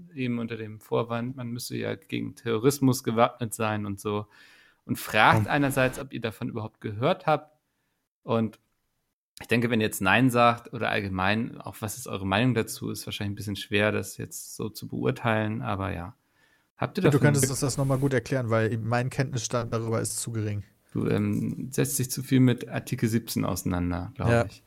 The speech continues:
Speaker 2: man, zu viel auf einmal geht nicht.
Speaker 1: Ja, ähm, ich, ich versuch's auch zusammenzufassen. Ich würde euch empfehlen, wenn ihr euch mehr für das Thema interessiert, den Podcast Logbuch Netzpolitik zu hören. Die haben da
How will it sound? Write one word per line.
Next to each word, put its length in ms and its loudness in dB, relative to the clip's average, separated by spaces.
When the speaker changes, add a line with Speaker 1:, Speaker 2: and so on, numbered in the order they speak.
Speaker 2:
man, 540 -4
zu 180 -4
viel 160 4
auf 120 4
einmal 260 2
geht 240 0
nicht. 220 -4
Speaker 1:
Ja, 320 0
ähm, 300 4
ich, 240 -2
ich 100 -2
versuch's 360 4
auch 460 4
zusammenzufassen. 1160 2
Ich 320 -12
würde 240 2
euch 180 0
empfehlen, 400 0
wenn 120 -2
ihr 60 -2
euch 160 -2
mehr 140 0
für 140 -8
das 160 -6
Thema 460 0
interessiert, 640 -2
den 200 -2
Podcast 680 -2
Logbuch 460 -2
Netzpolitik 880 -2
zu 160 -8
hören. 240 0
Die 120 0
haben 180 2
da 280 0